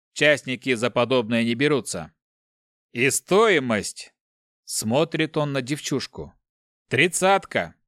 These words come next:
Если не восстановить работу управляющего контура, то эта машина — ведро гаек и болтов. А двигатели вовсе никуда не пристроить. Потому все за гарантию держатся».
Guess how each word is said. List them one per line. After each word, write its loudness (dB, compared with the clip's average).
Если 2
не 2
восстановить 0
работу 2
управляющего 2
контура, 0
то 2
эта 4
машина — 0
ведро 2
гаек 2
и -4
болтов. -2
А 0
двигатели 0
вовсе 0
никуда 0
не -2
пристроить. -4
Потому 2
все 2
за 2
гарантию 4
держатся». 0